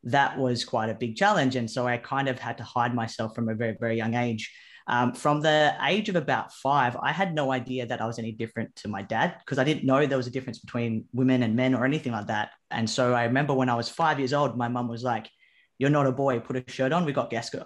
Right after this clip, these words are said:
guests over." And that kinda shocked me. And I was like, "What?" I didn't really understand it at the time. And as I got older and I kinda just let it go, and I just remember mum saying, "You're a girl." And I was very confused. And then when I went to, uh, school, I actually went to a Catholic school.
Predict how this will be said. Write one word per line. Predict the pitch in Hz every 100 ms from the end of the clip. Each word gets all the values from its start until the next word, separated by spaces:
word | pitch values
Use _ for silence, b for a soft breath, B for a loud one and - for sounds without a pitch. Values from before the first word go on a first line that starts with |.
| _
guests | - 127 139
over." | 156 220 220 B B B
And | - 131 135 127 - -
that | 127 143
kinda | - 165 120
shocked | - 127 -
me. | 113
And | 110
I | 113
was | 127
like, | 127
"What?" | 135 160 151
I |
didn't | 135 143
really | 135 131
understand | 113 - 165 208 185
it |
at | 123
the | 104
time. | 110 117 110 104 104 _
And | 127 127 120 113 B B B B -
as | 151 156
I | 143
got | 135
older | - 143 151 139
and | 131
I | 127
kinda | 143 139
just | 131 - - _ _ _ -
let | 143 127
it | 123
go, | 143
and | 127
I | 127
just | -
remember | 143 135
mum | 127 127
saying, | 123 120
"You're | 117
a | 117
girl." | 113 151 147 113 110 -
And | 127 123 127 123
I | 123
was | 127 123
very | 120 175 170
confused. | 135 135 123 104 - - b b b b
And | - 135 135
then | 139 135 135
when | 139
I |
went | 131 123 -
to, | - 127 120 120 117 113 -
uh, | 120 110
school, | - 202 214 131 -
I | 127
actually | - 147
went | 135
to | 120
a |
Catholic | 110 123 123 123
school. | 160 175 180